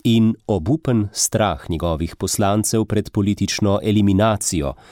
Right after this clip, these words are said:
sovpadajoča menjava na čelju, na čelu Desusa in nepripravljenost ozadij na potrebo po novi zgodbi na levem političnem polu. Drugi v vrsti zmagovalcev je še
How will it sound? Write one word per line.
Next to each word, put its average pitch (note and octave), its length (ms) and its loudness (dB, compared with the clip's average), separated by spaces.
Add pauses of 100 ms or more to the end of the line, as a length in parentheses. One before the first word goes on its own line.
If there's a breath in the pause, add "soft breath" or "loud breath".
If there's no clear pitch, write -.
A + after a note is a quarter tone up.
(460 loud breath)
sovpadajoča F#2+ 1080 0
menjava F2 500 2
na E2+ 100 0
čelju, D#2+ 520 -2
na G2 120 -2
čelu F2+ 320 -2
Desusa A#2+ 680 0 (500 soft breath)
in C3+ 320 4
nepripravljenost A2+ 1300 0
ozadij G2+ 720 0
na B2+ 140 2
potrebo A2+ 460 0
po G#2+ 320 0 (120)
novi G#2+ 440 2
zgodbi D#2+ 480 -2
na D#2 200 -2 (300 soft breath)
levem G#2+ 480 0
političnem A2+ 640 0
polu. D2 380 -2 (2000 loud breath)
Drugi D3 320 4
v A2 100 4
vrsti A#2+ 340 0
zmagovalcev F#2+ 720 0
je F#2+ 140 0
še C3+ 240 -2